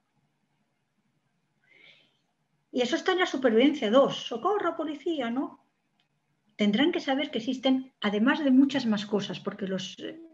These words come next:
se tratan muchísimos más aspectos. Pero, por ejemplo, referente a las personas,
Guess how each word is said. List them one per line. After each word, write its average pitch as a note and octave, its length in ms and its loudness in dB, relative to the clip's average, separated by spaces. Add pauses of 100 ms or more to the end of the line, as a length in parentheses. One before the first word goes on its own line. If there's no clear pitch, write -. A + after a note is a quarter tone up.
(240)
se - 200 -12
tratan A#3 360 -2
muchísimos G3 400 -6
más F3+ 180 -8
aspectos. - 480 -14
Pero, F3+ 200 -8
por F#3+ 120 -6
ejemplo, E4+ 460 -8 (580)
referente G#3+ 520 0
a D4+ 40 -2
las D4 140 -6
personas, - 680 -6